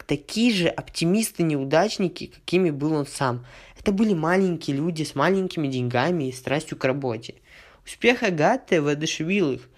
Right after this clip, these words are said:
Новый Макдональдс требовал инвестиций от семнадцати до тридцати тысяч долларов и окупался буквально за полгода. Ради этого люди были готовы молиться на Крока, исполнять все его указания, дни и ночи проводить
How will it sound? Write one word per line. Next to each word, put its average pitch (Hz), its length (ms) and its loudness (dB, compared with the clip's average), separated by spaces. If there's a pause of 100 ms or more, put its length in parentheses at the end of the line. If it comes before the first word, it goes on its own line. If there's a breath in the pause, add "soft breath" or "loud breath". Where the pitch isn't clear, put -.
(300 loud breath)
Новый 202 280 4
Макдональдс 165 640 0
требовал 170 460 0
инвестиций 156 680 -4
от - 100 -14
семнадцати 151 640 -2
до 135 160 -4
тридцати 131 420 -4
тысяч 139 520 -4
долларов 160 440 -2 (300 loud breath)
и - 60 -8
окупался 170 600 0
буквально 196 540 -2
за 151 140 -2
полгода. 147 800 0 (400 loud breath)
Ради 156 320 2
этого 180 240 2
люди 156 300 -2
были 151 260 -2
готовы 147 500 0
молиться 139 580 -2
на 123 160 0
Крока, 147 480 0 (200 loud breath)
исполнять 190 500 0
все 185 140 0
его 180 140 2
указания, 160 760 0
дни 165 380 -2
и 160 40 0
ночи 175 380 -2
проводить 147 640 -2